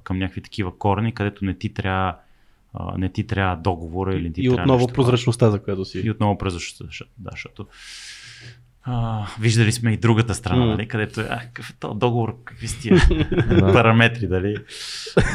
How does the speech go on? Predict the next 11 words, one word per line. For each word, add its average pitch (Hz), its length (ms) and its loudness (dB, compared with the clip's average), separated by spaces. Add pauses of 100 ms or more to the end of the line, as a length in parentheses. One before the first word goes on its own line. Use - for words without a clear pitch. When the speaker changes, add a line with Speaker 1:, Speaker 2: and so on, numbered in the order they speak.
Speaker 1:
не 117 80 8
го 110 200 6
броя?" 104 280 4
<laughs> 147 1160 4 (680)
Да. 90 220 -4 (840)
Speaker 3:
Добре, 87 300 4
Speaker 2:
Да, 113 80 4
супер. 156 380 2
Speaker 3:
едно 117 200 6
физическо 117 500 -2
събитие, 127 480 2